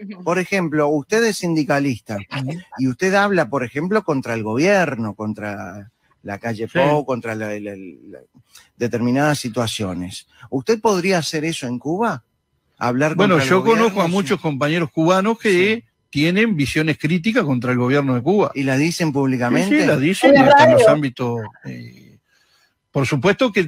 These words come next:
Speaker 3: defienden la revolución,
Speaker 2: Ah.
Speaker 3: pero,
Speaker 2: Ah.
Speaker 3: eh, en ese sentido
Speaker 1: Ah.
Speaker 3: también tiene visiones críticas de, como la que yo puedo tener con el
Speaker 1: Ajá.
Speaker 3: gobierno de acá de, de,
Speaker 2: Cuando
Speaker 3: del
Speaker 2: usted
Speaker 3: presidente de la
Speaker 2: dice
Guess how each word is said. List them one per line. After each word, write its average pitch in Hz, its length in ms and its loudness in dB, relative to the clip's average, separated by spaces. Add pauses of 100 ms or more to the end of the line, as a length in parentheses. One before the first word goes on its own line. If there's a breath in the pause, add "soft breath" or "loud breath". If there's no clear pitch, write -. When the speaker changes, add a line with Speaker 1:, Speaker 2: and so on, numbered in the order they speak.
Speaker 3:
defienden 208 680 2
la 180 100 4
revolución, 131 760 0 (280)
Speaker 2:
Ah. 147 260 -16
Speaker 3:
pero, 139 580 2
Speaker 2:
Ah. 131 420 0
Speaker 3:
eh, 135 60 0
en 135 80 0
ese 165 220 0
sentido 202 680 2 (220)
Speaker 1:
Ah. 208 180 0
Speaker 3:
también 156 340 0
tiene 233 220 2
visiones 156 440 0
críticas 180 580 0
de, 120 320 -2
como 139 200 0
la 135 120 0
que 127 80 -4
yo 156 180 -2
puedo 165 160 2
tener 170 300 -2
con 165 120 2
el - 60 2
Speaker 1:
Ajá. 131 80 0
Speaker 3:
gobierno 139 360 0
de 123 40 0
acá 127 160 0
de, 123 80 0 (320)
de, 117 320 -2
Speaker 2:
Cuando 208 220 2
Speaker 3:
del 214 80 -2
Speaker 2:
usted 285 140 -2
Speaker 3:
presidente 294 120 0
de 277 60 2
la 196 60 2
Speaker 2:
dice 185 100 4